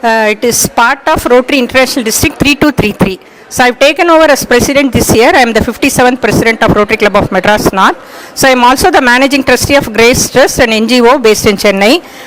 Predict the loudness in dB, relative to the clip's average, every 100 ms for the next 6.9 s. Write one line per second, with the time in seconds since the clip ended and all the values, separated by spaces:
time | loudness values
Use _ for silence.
0 | -6 -2 2 2 2 2 4 2 2 0
1 | 2 2 0 0 -2 2 0 0 -2 -2
2 | 0 0 2 0 0 2 2 2 2 2
3 | 0 2 2 0 -2 0 2 2 2 2
4 | 0 2 2 2 2 0 0 -8 -18 -18
5 | -8 0 2 2 2 2 4 4 4 4
6 | 2 0 2 0 2 0 0 0 0